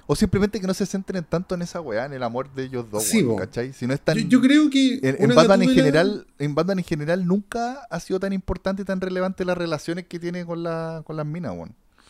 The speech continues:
Speaker 2: Sí,
Speaker 1: ¿Cachai?
Speaker 2: puta, no sé. Pero, por ejemplo, para mí Batman tres del dos mil doce tiene ese mismo atado, ¿cachai? Como que el,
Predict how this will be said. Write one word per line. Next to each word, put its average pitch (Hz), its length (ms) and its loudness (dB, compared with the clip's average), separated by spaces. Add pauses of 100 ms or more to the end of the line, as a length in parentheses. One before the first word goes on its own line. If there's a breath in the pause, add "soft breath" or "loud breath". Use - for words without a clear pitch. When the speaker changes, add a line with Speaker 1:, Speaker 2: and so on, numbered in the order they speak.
(840 soft breath)
Speaker 2:
Sí, - 500 0
Speaker 1:
¿Cachai? 147 120 2
Speaker 2:
puta, 151 220 0
no 143 120 0
sé. 165 160 -2
Pero, 165 140 4
por 165 100 4
ejemplo, 214 520 0
para 175 120 0
mí 214 120 2
Batman 226 440 2
tres 240 400 4
del 190 300 2
dos 190 80 2
mil 196 160 2
doce 240 240 2
tiene 233 160 2
ese 220 140 0
mismo 233 340 0
atado, 170 440 4 (200)
¿cachai? 139 320 0
Como 175 240 -2
que 165 100 0
el, 156 140 -2